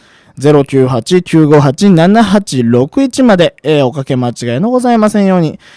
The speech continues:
えー、メールアドレスはこちらになります。エフエム七八六アットマーク エフエム読谷ドットシーオードッ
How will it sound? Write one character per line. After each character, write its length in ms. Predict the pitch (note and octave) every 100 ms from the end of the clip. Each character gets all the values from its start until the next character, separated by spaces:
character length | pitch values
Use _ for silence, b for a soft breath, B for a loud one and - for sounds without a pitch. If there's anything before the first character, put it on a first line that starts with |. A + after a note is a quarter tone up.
| b
え 60 | A3+
ー、 20 |
メ 160 | A#3+ C4
ー 40 |
ル 80 | B3+
ア 60 | A#3
ド 60 |
レ 80 | A3+
ス 100 | B3
は 160 | C4 B3+
こ 140 | A#3
ち 100 | A3
ら 80 | G#3+
に 80 | G#3
な 80 |
り 60 | G3+
ま 140 | G3+
す。 120 | G#3 - b b b -
エ 120 | F3
フ 320 | - B3 B3
エ 100 | B3
ム 300 | A#3+ A#3 - _
七 460 | - A2 E3+ A#3 C4
八 400 | B3+ A#3 C3 A#2
六 440 | A#2+ B2 F#3 F3+ _ _ _
ア 120 | C#3+
ッ 40 | -
ト 140 | - B3+
マ 220 | B3+ F#3+
ー 20 |
ク 140 | - _ _ b b b b
エ 120 | - F3
フ 220 | G#3 A3
エ 140 | A3
ム 180 | G#3+ G3+
読 280 | G3 G3+ C3+
谷 320 | - F3+ F#3 _
ド 180 | G#2+ C3+
ッ 20 | D3+ -
ト 140 | A3
シ 360 | - A#3+ A#3+ A#3
ー 240 | G#3+ D#3+
オ 60 | -
ー 20 |
ド 160 | B2
ッ 60 | F3